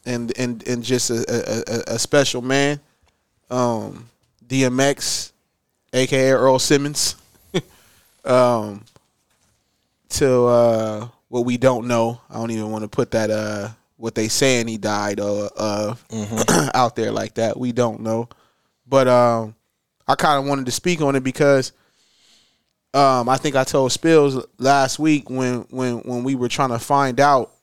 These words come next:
Speaker 1: um, whether he was gone or not for sure. They say whatever type of music you listen to, whatever it is, um, you'll, you, you know you love it if it,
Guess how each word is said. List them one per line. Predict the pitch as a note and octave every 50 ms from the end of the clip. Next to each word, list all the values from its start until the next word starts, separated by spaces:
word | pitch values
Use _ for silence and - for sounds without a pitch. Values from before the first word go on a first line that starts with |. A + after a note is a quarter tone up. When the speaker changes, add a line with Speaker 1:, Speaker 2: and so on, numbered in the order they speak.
| _ _ _ _ _ _ _ _ _ _ _ -
Speaker 1:
um, | A2+ A#2+ A#2+ A2+ A2 G#2+ G#2+ G2+ G2+ G2 G#2+ - _ _ _ _ _ _ _ _ _ _
whether | B2+ C3 B2+ B2 B2
he | C3+ C3
was | B2 A#2 A#2
gone | A2+ A#2+ C3+ C#3 C3+ B2+
or | A#2+
not | B2 B2+ B2+ A#2 A#2
for | - A2+
sure. | G#2+ - - - E3+ E3 D3+ C3+ B2+ B2 B2 _ _ _ _ _ _ _ _ _ _ _ _ _ _ _ _ _ - - - _ _ - -
They | - C#3 C#3+ D3+
say | D3 - - F3+ E3+ E3 D#3+ D3 C3+ B2 _ _ _ _ _ _ _ _ _ _
whatever | A#2+ B2 C#3 D3 C#3+ D3
type | D3 - D3+ C#3+ C#3 C#3+
of | C3
music | C3 C#3+ D3 C3+ C3 C3 -
you | C3 C3
listen | C3+ D3 D3 C3+ - B2+ B2
to, | - - B2+ B2 A#2+ A#2+ - _ _ _ _ _ _ _
whatever | - G#2 A#2 C3+ C3+ B2 B2+ B2
it | B2
is, | C3+ C#3 C#3 C3 B2 A#2 A#2 A#2 - - - _ _ -
um, | B2 B2+ A#2+ A2+ G#2 G#2 G2 F#2+ G#2+ A#2 _ _ _ _ _ _ _ _ _ _ _ _ _ _ _ _ _ _ A#2+
you'll, | B2 C#3 C#3+ C#3 C3 C3 B2+ -
you, | B2+ C3 C#3+ C3 -
you | C3+ D3+ C#3+
know | C#3 C#3+ D3 C#3+
you | C#3 C3+ C3+ C3+
love | B2 B2 C#3 D3 C#3+ B2+
it | C3 B2 A2+ - - -
if | - A#2+ A#2 - -
it, | B2 A#2 -